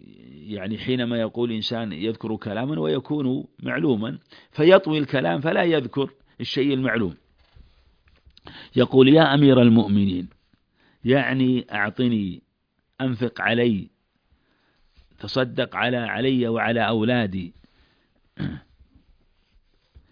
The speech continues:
يقول: "يا أمير المؤمنين، أفتاركهم أنا؟" لا أبا لك، يعني لا أتركهم،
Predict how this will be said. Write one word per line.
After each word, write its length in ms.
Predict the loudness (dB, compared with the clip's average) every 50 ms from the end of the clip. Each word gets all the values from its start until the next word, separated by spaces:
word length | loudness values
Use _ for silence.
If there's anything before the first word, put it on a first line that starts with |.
| _ _ _
يقول: 480 | -2 0 0 4 4 6 8 8 8 8
"يا 320 | 8 8 8 6 6 4
أمير 380 | 4 6 6 6 6 4 2 0 -6 _ _ _ _ _ _ _
المؤمنين، 800 | 2 4 6 6 4 4 4 4 4 6 6 6 4 4 0 -2 -6 -6 -6 -6 -8 -10 _ _ _ _ _ _ _ _ _ _ _ _ _ _ _ -20 -20 -20 -20 -20 -20 -20 _ _ _ 6
أفتاركهم 1040 | 8 8 8 6 6 6 6 8 8 8 8 6 4 6 4 4 6 6 4 4
أنا؟" 380 | 2 -2 -2 -2 -2 -2 -4 -6 -10 _ _ _ _ _ _ _ _ _ _ _ _ _ _ -4
لا 240 | 0 0 0 0 -2
أبا 260 | -4 -4 -6 -6 -6
لك، 240 | -6 -8 -10 -14 -18
يعني 180 | -18 -14 -12
لا 180 | -10 -8 -6 -6
أتركهم، 540 | -6 -4 -6 -6 -4 -4 -4 -4 -4 -4